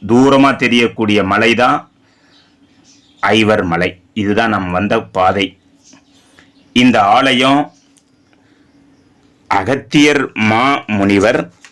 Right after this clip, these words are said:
காலையில் கடம்பரை, மாலை மத்தியானத்தில்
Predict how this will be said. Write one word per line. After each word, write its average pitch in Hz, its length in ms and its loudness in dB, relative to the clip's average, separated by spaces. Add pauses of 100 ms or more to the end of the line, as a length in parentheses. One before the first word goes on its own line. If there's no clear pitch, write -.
(580)
காலையில் 131 680 0
கடம்பரை, 127 640 0
மாலை 123 580 0
மத்தியானத்தில் 123 1120 0